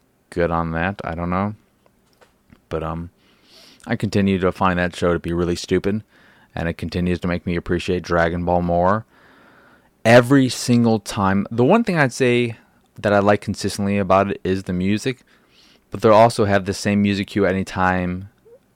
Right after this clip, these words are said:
the moment is supposed to be taken seriously, when it's like, "This is an emotional moment.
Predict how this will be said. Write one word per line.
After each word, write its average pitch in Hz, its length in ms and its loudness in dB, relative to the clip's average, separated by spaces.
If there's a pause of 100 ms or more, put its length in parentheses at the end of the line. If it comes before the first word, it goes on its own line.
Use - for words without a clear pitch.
(140)
the 98 140 -4
moment 95 360 2
is 90 80 -6
supposed - 360 -4
to - 60 -14
be 95 60 -6
taken 92 360 -6
seriously, 95 500 -4
when 90 160 -6
it's 82 100 -10
like, 85 120 -8 (380)
"This 113 280 2
is 85 80 -6
an 80 80 -8
emotional 85 720 -2
moment. 85 380 -8